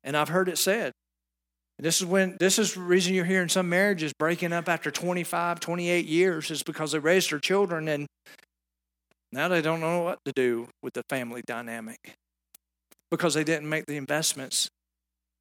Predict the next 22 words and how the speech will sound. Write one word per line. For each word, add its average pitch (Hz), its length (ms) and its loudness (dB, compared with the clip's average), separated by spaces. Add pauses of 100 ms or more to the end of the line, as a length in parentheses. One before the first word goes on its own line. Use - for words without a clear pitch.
between 143 280 -4
the 127 80 -8
husband 135 340 -6
and 123 80 -10
the 135 60 -8
wife. 170 260 -2
It's 156 160 2
an 170 80 0
enduring 165 480 0
love. 127 160 -4
It's 147 140 0
a 156 60 0
whole 196 200 2
idea 190 300 8
of 151 80 0
leaving. 180 500 6
It's 156 160 2
a 175 60 0
whole 202 220 4
idea 196 260 8
of 180 100 4
cleaving. 214 720 6